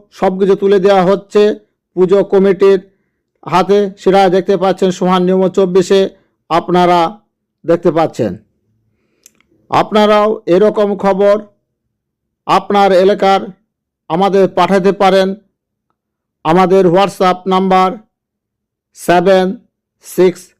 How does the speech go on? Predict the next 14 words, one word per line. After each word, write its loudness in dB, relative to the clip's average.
সেভেন 0
নাইন 0
সিক্স -8
সেভেন 0
ওয়ান -2
সিক্স -2
জিরো 2
জিরো, 0
এই 2
নাম্বারে। 0
আপনারা 0
কোন 0
জেলা 2
হতে 0